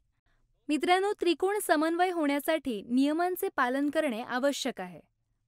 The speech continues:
या सत्रात एवढेच. मित्रांनो, आजच्या सत्रात आपण समकोन कर्णबाजू समन्वयाच्या नियमांशी संबंधित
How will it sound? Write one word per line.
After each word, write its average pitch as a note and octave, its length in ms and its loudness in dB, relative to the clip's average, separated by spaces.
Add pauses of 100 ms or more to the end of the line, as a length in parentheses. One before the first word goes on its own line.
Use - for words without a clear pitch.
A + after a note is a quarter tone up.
(180)
या C#4+ 260 4
सत्रात F4 540 0
एवढेच. C4+ 560 -2 (380)
मित्रांनो, C#4+ 580 -2 (340)
आजच्या C#4+ 360 0
सत्रात E4+ 520 -2
आपण D#4 320 0 (180)
समकोन F4+ 380 0 (100)
कर्णबाजू D4+ 680 -2
समन्वयाच्या C#4 720 -2
नियमांशी C4+ 560 -2
संबंधित B3 720 -4